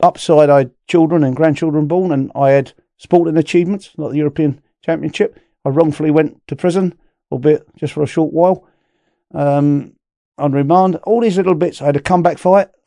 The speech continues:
at forty-five-year-old, forty-four, forty-five. "You're too old to fight. You're an old man. Leave it alone." So I did this stuff, and it was quite a bit to talk about eleven years. So it now come out the Gypsy Joe rolled into Kushti.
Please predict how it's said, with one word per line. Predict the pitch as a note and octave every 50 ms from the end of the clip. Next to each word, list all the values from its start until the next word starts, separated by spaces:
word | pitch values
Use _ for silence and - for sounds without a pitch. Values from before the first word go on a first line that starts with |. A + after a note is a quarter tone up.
| C#3 C3+ C#3 D#3+ D3+ - _ -
at | D3 C3+ - _ _
forty-five-year-old, | - F#3 E3+ D#3 D#3 - - E3 D#3+ D3+ D3 D3+ D#3 D#3+ E3+ E3 D#3 -
forty-four, | - E3 D#3 D3 C#3+ - E3 D#3+ D3
forty-five. | - D#3+ D3+ D3+ C#3 - F3 E3 E3 D3+ C#3
"You're | C3+
too | B2 - E3+ D#3
old | D3 C3+ -
to | B2
fight. | - - C#3+ C#3+ D3 B2 B2
You're | B2 B2+
an | C3+
old | C3+ C3 B2+
man. | C#3 C3+ C3+ C3 C3
Leave | C3 C3 B2
it | C3 B2+
alone." | B2+ C3 C#3+ D3 D3+ C#3+ - _ _ _ _ _ _ _
So | _ - C#3
I | C3
did | C3+ D3+ C#3 C#3+
this | F3 E3 -
stuff, | - - G3 F#3 D#3 - - _ _ _ _ _ _ _ _ _ _ _ _ _
and | C#3+ D3+ D3+ D3+ D3+ C#3 C3+ - - _ _ _ -
it |
was | D#3 C#3+ -
quite | - A3+ G#3+ G#3
a | F3+
bit | E3 G#3+ G#3 -
to | - -
talk | - B3 C#4 B3 B3
about | G3+ G3+ D#3 C#3 C#3
eleven | C3 C3+ B2+ A#2 A#2 A2+
years. | A2+ A2 F#2+ G2 - - - _ _
So | - - E3 D#3+
it | D3+ E3+
now | F#3+ G3+ F#3+
come | - - F3+ F3
out | F3 F3 E3 -
the | E3 E3 E3 E3 E3 D3+
Gypsy | D3 F#3 F#3 - - D#3+
Joe | C#3 F3 E3+ D#3+ D#3+ D3+
rolled | D#3+ E3 D#3+ E3
into | E3 D3+ - E3
Kushti. | - A#3 A3 - - - - -